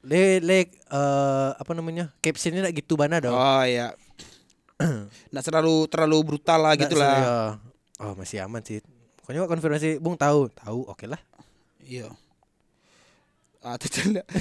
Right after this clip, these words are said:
Speaker 2: coba lihat komentar-komentarnya kan. Eh,
Speaker 1: Dan foto Bung ndak jaleh lo do?
Speaker 2: Ndak, ada ketika tuh cari orang yang mention awak gitu. Jadi, ada pernyataan tentang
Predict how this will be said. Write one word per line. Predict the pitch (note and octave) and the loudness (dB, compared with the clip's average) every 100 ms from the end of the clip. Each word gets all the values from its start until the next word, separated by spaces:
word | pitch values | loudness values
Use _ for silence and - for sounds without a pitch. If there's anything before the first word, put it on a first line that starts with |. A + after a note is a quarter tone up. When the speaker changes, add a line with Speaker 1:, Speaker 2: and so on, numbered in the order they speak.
| - | -2
Speaker 2:
coba | D#4+ D#3+ | 0 0
lihat | E3+ G3 | 0 0
komentar-komentarnya | F#3+ F3 D#3+ D#3 D3+ D3 D3 D3+ C#3+ | 0 -2 -2 -2 -4 -6 -8 -6 -6
kan. | D3 D3+ _ _ _ _ _ _ _ - | -6 -8 _ _ _ _ _ _ _ -16
Eh, | B2+ C3+ C3+ C#3 C3 C3 C3 C3 C3+ C3 C3 C3 C3 C3 B2+ _ _ _ _ _ _ _ - | -8 -6 -4 -2 -2 -2 -2 -4 -4 -4 -4 -6 -8 -10 -14 _ _ _ _ _ _ _ -2
Speaker 1:
Dan | D#3+ | 0
foto | D#3+ E3 F3+ | 2 4 4
Bung | C4 | 4
ndak | A3+ F3 - | 2 0 -4
jaleh | E3+ D#3 D#3 | -2 2 4
lo | G3+ | 4
do? | G3 A#2+ B2+ - B2 _ _ _ _ _ _ - | 2 2 -4 -8 -20 _ _ _ _ _ _ -20
Speaker 2:
Ndak, | B2 D#3 B2 | -12 -10 -8
ada | - - | -8 -8
ketika | - B2 A#2+ | -12 -14 -14
tuh | - C#3+ | -10 -12
cari | - B2 A#2+ B2 - - - | -10 -14 -16 -20 -20 -20 -16
orang | B2+ D3 C#3 | -8 -6 -6
yang | |
mention | B2+ A#2+ - B2 | -8 -12 -12 -6
awak | C3+ B2 | -6 -8
gitu. | A#2 - B2 _ _ _ _ _ | -18 -18 -20 _ _ _ _ _
Jadi, | C#3+ D3 A3+ A3+ _ | -4 0 0 -4 _
ada | - D#3 | -8 -6
pernyataan | F#3 D#3 C#3+ - C3+ D3+ E3 | -6 -4 -6 -4 -4 -4 -4
tentang | - C#3 - D#3 E3+ | -10 -10 -6 -6 -8